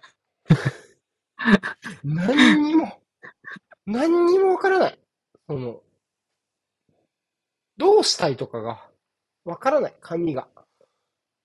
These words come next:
Speaker 2: どうしたらこうなるがないから、六年間分の。
Speaker 1: さあ、あの、高三の部活が終わったタイミングってこと？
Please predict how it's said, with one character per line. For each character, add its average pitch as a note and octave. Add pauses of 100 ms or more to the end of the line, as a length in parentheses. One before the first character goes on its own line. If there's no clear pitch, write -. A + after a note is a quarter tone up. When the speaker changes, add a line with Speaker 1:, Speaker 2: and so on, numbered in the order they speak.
(140)
Speaker 2:
ど E4+
う F#4
し -
た F3
ら C3
こ -
う G3
な F#3+
る C3
が G#2+
な D#3+
い C#4
か B2
ら、 -
六 D3+
年 E3
間 D3
分 C#3
の。 C3+ (1700)
Speaker 1:
さ A#2
あ、 -
あ G#2+
の、 G#2+
高 E3 (100)
三 E3
の E3
部 C3+
活 C#3
が A#2
終 A2+
わ B2+
っ C3
た C3
タ B2
イ -
ミ A#2
ン -
グ A2
っ A2+
て A2+
こ A2
と？ -